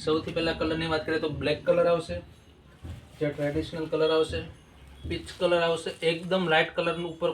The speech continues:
કોમ્બિનેશન આવેલા છે બધા. પછી ઝેરી ગ્રીન કલર ઉપર જ આવશે, તમે જોઈ શકો છો. ફટાફટ તમારો મનગમતા પીસનો સ્ક્રીનશોટ લેજો. સ્ક્રીન ઉપર અમારો WhatsApp નંબર આપેલો છે, એમાં ફટાફટ મેસેજ પણ કરી આપજો,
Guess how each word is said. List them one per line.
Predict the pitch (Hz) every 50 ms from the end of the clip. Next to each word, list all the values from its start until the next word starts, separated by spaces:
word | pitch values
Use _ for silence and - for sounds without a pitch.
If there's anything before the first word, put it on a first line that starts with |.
| 165
કોમ્બિનેશન | 165 165 165 165 160 165 160 - 170 165
આવેલા | 160 160 160 160 156 151 -
છે | 165 151 156
બધા. | 151 143 139 139 151 143 - - - - - - - - - - - _ - - - - - - - - - - - - - - - - - - - -
પછી | - 151 139 - 160 143 127 120
ઝેરી | 131 135 139 151 147 147
ગ્રીન | 156 165 160 160 165
કલર | 165 160 165 160 160
ઉપર | 156 165 165 165 156
જ | 160
આવશે, | 156 156 147 156 160
તમે | 147 151 143 131 123
જોઈ | 131 135 131
શકો | - 139 131 131 131 131 -
છો. | 147 175 196 - - - - - - - - - - - - - - - - - - - - - -
ફટાફટ | 151 147 170 165 165 - - 175 170 - -
તમારો | 170 170 165 160 165 165
મનગમતા | 151 139 139 151 156 156 165 170 160 170 175 165 -
પીસનો | 165 160 - 170 160
સ્ક્રીનશોટ | 147 - 151 156 160 160 - 170 160 160
લેજો. | 165 170 170 175 175 170
સ્ક્રીન | - - - 151 156 160 156
ઉપર | 151 - 165
અમારો | 160 160 160 156 156 143 143
WhatsApp | 143 143 - 170 160 156
નંબર | 160 165 165 160 156
આપેલો | 156 156 160 165 160
છે, | 156 - 165
એમાં | 151 151 147 -
ફટાફટ | 143 139 151 143 - 143 127 123 127
મેસેજ | 127 123 - 165 156 - -
પણ | 175 170 151
કરી | 170 170 170
આપજો, | 170 151 147 170 170